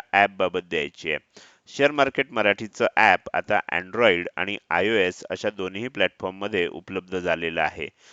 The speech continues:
तुम्ही ते तुमच्या मोबाईलमध्ये डाउनलोड करून जर इन्स्टॉल केलं नसेल तर कृपया आजच करा. याचं कारण असं आहे की आपण शेअर मार्केट मराठीच्या सर्व सर्व्हिसेस आता ॲपच्या माध्यमातून उपलब्ध करून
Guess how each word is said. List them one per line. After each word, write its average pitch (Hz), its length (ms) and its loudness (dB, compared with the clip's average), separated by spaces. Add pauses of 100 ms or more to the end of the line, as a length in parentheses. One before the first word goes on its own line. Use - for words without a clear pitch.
(200)
तुम्ही 135 180 -6
ते 131 120 -8
तुमच्या 120 320 -6
मोबाईलमध्ये 110 600 0
डाउनलोड 101 400 -6
करून 101 320 -8
जर 101 140 -6
इन्स्टॉल 98 440 -6
केलं 113 240 -2
नसेल 85 380 -8
तर 95 60 -10
कृपया 95 440 0 (100)
आजच 92 400 -2
करा. 82 320 0 (360)
याचं 104 300 -2
कारण 110 300 4
असं 104 220 -2
आहे 85 280 0
की - 160 -6
आपण 98 400 -2
शेअर 104 200 -2
मार्केट 107 380 -4
मराठीच्या 90 560 -4
सर्व 113 300 -6
सर्व्हिसेस 90 680 -8
आता 98 300 0 (140)
ॲपच्या 107 380 0
माध्यमातून 87 680 -10
उपलब्ध 92 460 -8
करून 90 400 -12